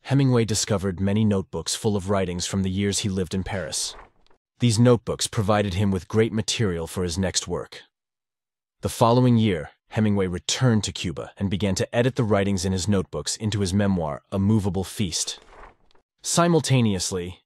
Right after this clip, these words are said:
he also worked on other unfinished projects. During this period of intense writing, Hemingway slid into depression and was never able to recover again. In nineteen sixty, Hemingway and Mary left Cuba for good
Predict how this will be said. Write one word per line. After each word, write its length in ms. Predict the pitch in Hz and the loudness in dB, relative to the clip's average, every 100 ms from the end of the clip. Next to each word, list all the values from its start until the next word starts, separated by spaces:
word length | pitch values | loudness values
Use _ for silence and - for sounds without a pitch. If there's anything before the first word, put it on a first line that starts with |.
| _ | _
he 120 | 135 | 0
also 280 | 147 160 139 | 0 2 2
worked 260 | 110 110 113 | 2 0 -2
on 140 | 107 | -2
other 280 | 120 131 107 | 0 0 0
unfinished 500 | 95 90 104 87 - | 0 -4 -4 -4 -6
projects. 640 | - 101 87 78 - - _ _ _ _ _ - | -4 -6 -6 -10 -10 -10 _ _ _ _ _ -2
During 220 | 123 120 | 2 4
this 120 | 113 | 2
period 340 | - 131 120 107 | 0 0 2 2
of 80 | 101 | 0
intense 440 | 98 - 117 - | -2 0 -2 0
writing, 460 | 110 110 98 90 - _ | 0 0 -4 -8 -14 _
Hemingway 420 | - 120 113 107 101 | -2 0 2 0 0
slid 380 | - 127 117 | -2 2 2
into 180 | 104 101 | 2 -2
depression 720 | 87 - 131 113 104 104 104 | -6 -2 0 0 -2 -4 -8
and 160 | - 104 | -6 -4
was 160 | 98 117 | 0 2
never 240 | 120 120 | 2 2
able 240 | 110 104 | 0 -2
to 140 | 98 98 | -4 -6
recover 400 | 95 117 104 87 | -4 -4 -4 -6
again. 380 | 80 78 76 - _ _ _ _ _ _ _ _ - | -8 -12 -14 -18 _ _ _ _ _ _ _ _ -2
In 160 | 107 | 2
nineteen 400 | 113 147 - 151 | 4 2 2 0
sixty, 560 | 135 - 104 - 71 - _ _ | 2 0 -2 -6 -10 -16 _ _
Hemingway 500 | - 135 143 135 123 | 0 2 4 4 2
and 120 | 113 | 2
Mary 320 | 110 107 92 90 | 2 0 -2 -2
left 260 | 101 - | -4 -6
Cuba 280 | - 127 123 | -2 0 0
for 160 | - 113 | -2 -4
good 380 | 113 92 78 | -2 -2 -4